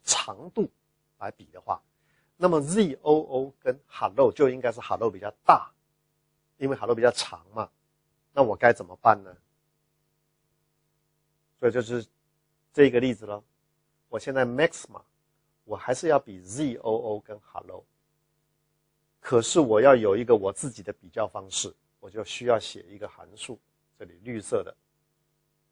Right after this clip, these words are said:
这个绿色的呢，被传进来，将就是这边下面这个绿色的C O M P compare，所以这个 compare 就会作用在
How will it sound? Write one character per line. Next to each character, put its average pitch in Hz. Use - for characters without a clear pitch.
这 185
个 170
绿 165
色 151
的 120
呢， 107
被 139
传 110
进 127
来， 90
将 110
就 113
是 98
这 -
边 101
下 110
面 101
这 95
个 92
绿 95
色 92
的 95
C -
O 95
M 90
P 90
compare， 90
所 180
以 170
这 220
个 196
compare 131
就 131
会 131
作 160
用 127
在 110